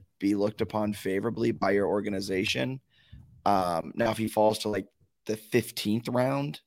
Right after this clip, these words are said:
maybe he comes back. Um, but Chase Delato, we've probably seen him suit up for the last time in a J M U uniform.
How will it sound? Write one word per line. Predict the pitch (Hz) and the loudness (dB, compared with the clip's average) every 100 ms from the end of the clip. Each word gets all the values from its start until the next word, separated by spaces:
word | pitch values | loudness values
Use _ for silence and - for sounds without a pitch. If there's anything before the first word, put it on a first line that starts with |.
| _ _ - | _ _ -10
maybe | 107 87 104 135 | -4 -2 0 0
he | 151 | -2
comes | 143 135 135 | 0 0 0
back. | 139 139 143 _ - - - - | 2 2 0 _ -20 -20 -12 2
Um, | 117 110 | 4 6
but | 95 | 4
Chase | - 190 175 | 10 10 12
Delato, | 147 131 | 12 12
we've | 123 117 | 10 8
probably | 127 117 | 8 8
seen | 120 117 107 | 4 2 2
him | 110 101 | 2 2
suit | - 117 | 2 6
up | 104 - _ | 4 4 _
for | - | -4
the | 104 | 0
last | 101 95 - | 2 2 0
time | 95 95 90 | -2 -2 -2
in | 92 | -4
a | |
J | 92 95 | 0 0
M | 95 | 4
U | |
uniform. | 110 143 139 127 123 | 6 6 6 4 4